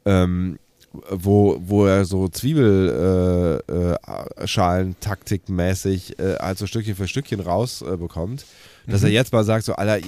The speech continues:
Speaker 1: wenn ich jetzt hier weitergehen soll mit dir, jetzt, jetzt erzähl mal bitte, wa-, was, was ist hier eigentlich Phase? Also, was bist du für ein Typ? Was soll das alles hier? Und warum sind wir hier? Und was hat das alles mit deiner Vergangenheit zu tun?“
Speaker 2: Und es funktioniert aber erst, als Book ihm, äh, einen Phaser an den Kopf hält.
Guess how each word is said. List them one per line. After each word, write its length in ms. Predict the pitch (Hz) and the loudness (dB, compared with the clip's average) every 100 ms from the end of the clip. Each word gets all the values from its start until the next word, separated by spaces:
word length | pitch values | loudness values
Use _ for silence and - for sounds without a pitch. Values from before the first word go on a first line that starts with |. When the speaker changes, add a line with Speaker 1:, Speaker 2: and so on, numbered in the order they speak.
| 76 | -12
Speaker 1:
wenn 440 | 98 95 98 110 | -16 -16 -4 -2
ich 60 | 135 | -2
jetzt 120 | 131 | -4
hier 140 | 113 101 | -2 0
weitergehen 400 | 139 135 98 87 | 0 0 -2 -2
soll 140 | 87 | -2
mit 140 | 87 92 | -4 0
dir, 60 | 101 | 0
jetzt, 180 | 110 - - | 0 -6 -10
jetzt 220 | 82 92 | -8 -6
erzähl 300 | - 90 110 | -8 -4 -2
mal 100 | 117 | 0
bitte, 180 | 117 110 | 0 0
wa-, 140 | 98 87 | -2 -2
was, 240 | 95 - | -6 -4
was 140 | 101 | -6
ist 80 | 113 | -4
hier 240 | 156 113 78 | -2 -2 -4
eigentlich 180 | 113 | -6
Phase? 520 | - 139 139 92 73 60 _ _ _ | -8 -4 -4 -4 -6 -8 _ _ _
Also, 300 | - 92 87 92 | -6 -2 -2 -2
was 160 | 98 113 | -4 -2
bist 180 | 160 | -2
du 40 | 147 | -2
für 100 | 131 | -2
ein 80 | 107 | 2
Typ? 240 | 156 190 - | 2 2 -2
Was 140 | 107 104 | -2 2
soll 140 | 139 | 0
das 100 | 147 | 0
alles 240 | 113 127 | -2 -4
hier? 300 | - 123 117 - | 0 2 2 0
Und 180 | 107 98 | -4 -2
warum 180 | 101 104 | -2 0
sind 160 | 104 92 | -2 -2
wir 60 | |
hier? 400 | 92 98 110 104 - | 0 0 2 0 -4
Und 180 | 90 | -6
was 120 | 85 82 | -6 -6
hat 80 | |
das 100 | 85 | -8
alles 200 | 57 78 | -10 -10
mit 160 | 73 78 | -8 -6
deiner 160 | 76 78 | -6 -6
Vergangenheit 440 | 76 69 67 57 | -8 -8 -10 -12
zu 80 | - | -16
tun?“ 220 | 52 50 80 _ - - | -18 -18 -20 _ -20 -2
Speaker 2:
Und 140 | 120 | 0
es 100 | 117 | 0
funktioniert 380 | 117 - 107 147 | -4 -2 0 0
aber 180 | 135 120 | 0 0
erst, 460 | 107 143 180 - | 2 4 2 -2
als 440 | 117 135 175 - - | 0 2 2 0 -2
Book 300 | 131 147 - | 0 0 0
ihm, 440 | 123 123 151 165 156 | 0 2 2 2 0
äh, 40 | 131 | 0
einen 1300 | 131 139 139 139 143 143 139 139 139 139 139 143 131 | 2 4 4 2 2 0 2 2 0 0 -2 -2 -4
Phaser 260 | - 127 101 | 0 0 0
an 80 | 92 | -4
den 40 | |
Kopf 220 | 90 - | -6 -8
hält. 220 | 87 82 | -10 -10